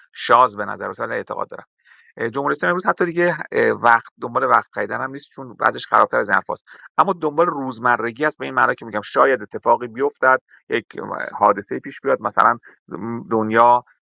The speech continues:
اه، ف-، توجهش از ایران کم بشه. مثل مثلاً اینا تصور می‌کردن که، اه، موضوع جنگ روسیه و اوکراین تو-، انقدر دنیا رو در استیصال فرو می‌بره که برن دست سر جمهوری اسلامی بردارن. و دیدید نه دست،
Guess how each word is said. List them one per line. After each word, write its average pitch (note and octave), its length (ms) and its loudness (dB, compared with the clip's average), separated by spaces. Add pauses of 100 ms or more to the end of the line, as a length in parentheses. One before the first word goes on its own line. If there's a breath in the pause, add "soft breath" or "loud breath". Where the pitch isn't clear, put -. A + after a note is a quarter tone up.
(100)
اه، G2 320 -2
ف-، - 380 -12 (100)
توجهش G#2+ 420 2
از G#2 180 2
ایران A2 160 -2
کم A#2+ 240 0
بشه. A#2 200 -10
مثل B2 320 -8
مثلاً A2+ 400 0 (260 soft breath)
اینا A#2 180 -4
تصور A2+ 320 -4
می‌کردن A#2+ 380 -4
که، A#2+ 420 -4 (680)
اه، G2 240 2
موضوع A2 600 2
جنگ A#2 380 0 (360)
روسیه G#2+ 320 -4
و G#2 40 4
اوکراین B2+ 460 4
تو-، A2 300 4
انقدر A#2 540 0 (280 soft breath)
دنیا A2+ 340 -4
رو A#2+ 100 2
در G#2+ 200 2 (120)
استیصال A#2+ 640 -2
فرو B2+ 240 -12
می‌بره B2+ 260 0
که B2 440 -2 (240 soft breath)
برن A#2+ 160 4
دست A#2 220 0
سر A#2+ 280 0
جمهوری G#2 280 -6
اسلامی G#2 220 -2
بردارن. F#2+ 240 2
و G#2+ 40 4
دیدید A#2+ 300 -4
نه B2 60 4
دست، A#2 260 0